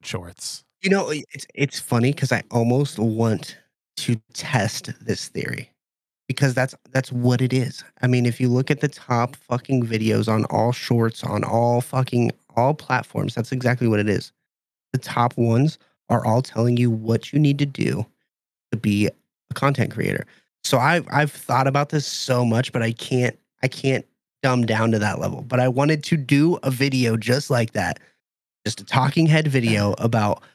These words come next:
Speaker 2: what, what I would do to get before, before, if I would have known this before I
Speaker 1: Top ten
Speaker 2: started
Speaker 1: things to
Speaker 2: streaming,
Speaker 1: do
Speaker 2: what I
Speaker 1: before
Speaker 2: would have
Speaker 1: I
Speaker 2: done.
Speaker 1: stream.
Speaker 2: Yeah.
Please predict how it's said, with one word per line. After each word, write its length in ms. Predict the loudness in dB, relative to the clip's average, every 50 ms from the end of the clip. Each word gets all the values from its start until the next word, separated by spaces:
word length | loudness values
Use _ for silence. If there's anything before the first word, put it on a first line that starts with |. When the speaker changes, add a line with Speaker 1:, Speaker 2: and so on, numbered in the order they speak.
| _ _ _
Speaker 2:
what, 260 | 2 4 4 4 2 -2 -8 -10 -4
what 200 | 0 0 2 2
I 180 | 4 4 4 4
would 220 | 4 4 2 2
do 240 | 2 2 2 2 2
to 140 | 0 0 0
get 280 | 2 2 2 2 -2 -10 -14 _ _ _ _ _ _ -2
before, 300 | -2 -2 2 0 0 0 -2 -10 -18 _ _ -2
before, 380 | -2 0 2 2 2 2 2 2
if 140 | 0 2 2
I 100 | 4 4
would 140 | 4 4 4
have 100 | 4 4
known 200 | 4 4 4 4
this 160 | 4 2 0 0
before 260 | -4 -4 2 4 6
I 60 | 6 6 6
Speaker 1:
Top 40 |
ten 260 | 6 8 8 8 8 6
Speaker 2:
started 40 |
Speaker 1:
things 120 | 6 6 6
to 60 | 6 4 6
Speaker 2:
streaming, 120 | 6 10
Speaker 1:
do 80 | 10 10
Speaker 2:
what 140 | 10 10 8
I 80 | 8 8
Speaker 1:
before 120 | 8 8 8
Speaker 2:
would 80 | 8
have 80 | 6 6
Speaker 1:
I 80 | 6 6
Speaker 2:
done. 200 | 6 4 4 2
Speaker 1:
stream. 360 | 2 0 -2 -4 -8 -10 -2 -2
Speaker 2:
Yeah. 120 | -2 -2